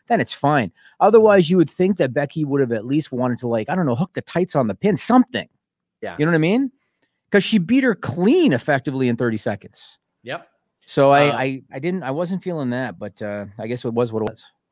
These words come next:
Speaker 2: We have some additional super chats. Justin Lopez says, "Guy next to me who was with his eight-year-old son was livid. He bought his son the Matt shirt for Sasha and Bianca.
Speaker 1: There you go.
Speaker 2: Now the shirt is worthless." Well, it might not be worthless.
Speaker 1: Might be worth more money,
Speaker 2: Yeah, it
Speaker 1: actually.
Speaker 2: might be worth more money now. I mean,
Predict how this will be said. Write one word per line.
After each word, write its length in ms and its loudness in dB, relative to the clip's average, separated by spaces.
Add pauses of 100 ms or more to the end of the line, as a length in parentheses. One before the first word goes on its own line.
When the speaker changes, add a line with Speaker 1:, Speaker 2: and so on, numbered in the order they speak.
(140)
Speaker 2:
We 40 -10
have 80 -10
some 160 -12
additional 460 -12
super 320 -14
chats. 420 -10
Justin 320 -12
Lopez 360 -12
says, 180 -16
"Guy 180 -4
next 200 -8
to 80 -18
me 160 -10
who 60 -8
was 100 -10
with 100 -16
his 140 -12
eight-year-old 480 -8
son 400 -10 (320)
was 180 -16
livid. 320 -8
He 160 -14
bought 400 -2
his 260 -12
son 300 -6
the 80 -8
Matt 320 -6
shirt 260 -10
for 80 -20
Sasha 360 -6
and 100 -12
Bianca. 540 -6
Speaker 1:
There 80 -2
you 80 0
go. 100 4
Speaker 2:
Now 60 2
the 80 -4
shirt 340 -6
is 100 -14
worthless." 400 -10
Well, 120 -4
it 60 -10
might 120 -4
not 140 0
be 100 -4
worthless. 420 0
Speaker 1:
Might 200 2
be 80 6
worth 180 6
more 180 4
money, 280 2
Speaker 2:
Yeah, 140 0
it 40 -4
Speaker 1:
actually. 220 -6
Speaker 2:
might 100 -6
be 140 -10
worth 240 -4
more 260 -8
money 320 -10
now. 320 -14
I 80 -14
mean, 400 -16